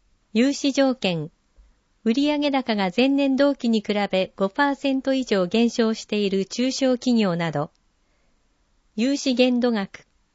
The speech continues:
八千万円。融資期間、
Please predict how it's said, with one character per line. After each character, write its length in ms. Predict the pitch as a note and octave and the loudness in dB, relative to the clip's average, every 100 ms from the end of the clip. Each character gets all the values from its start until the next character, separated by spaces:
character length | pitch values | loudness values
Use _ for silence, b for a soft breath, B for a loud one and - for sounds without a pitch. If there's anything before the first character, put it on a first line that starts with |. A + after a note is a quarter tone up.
| _ | _
八 160 | - G3 | -2 -2
千 380 | - C4 C4 | -2 0 2
万 220 | B3+ B3 G#3 | 0 0 -2
円。 280 | D#3+ D3 - _ _ _ _ _ _ _ | -4 -6 -12 _ _ _ _ _ _ _
融 280 | A3 C4+ C#4+ | 0 0 -2
資 180 | - - | -6 -14
期 180 | - | -12
間、 380 | - A#3 F3+ D#3 | -4 -2 -2 -6